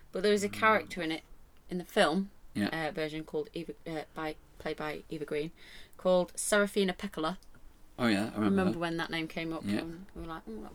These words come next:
Speaker 1: that rolls off the tongue." Uh, Philip Pullman actually got that name while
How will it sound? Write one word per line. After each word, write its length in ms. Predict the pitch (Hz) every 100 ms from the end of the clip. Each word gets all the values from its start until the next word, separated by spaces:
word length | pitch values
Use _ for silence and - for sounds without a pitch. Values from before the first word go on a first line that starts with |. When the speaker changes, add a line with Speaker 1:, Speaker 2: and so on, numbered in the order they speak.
| - -
Speaker 1:
that 140 | -
rolls 160 | 160 160
off 140 | -
the 60 | -
tongue." 180 | 180 180 - - - -
Uh, 160 | 196 196
Philip 280 | - 262 - -
Pullman 500 | 240 226 196 190 196 - - 196
actually 420 | - 196 190 185 - - -
got 140 | 202
that 120 | 190 -
name 280 | 185 190
while 240 | 196 190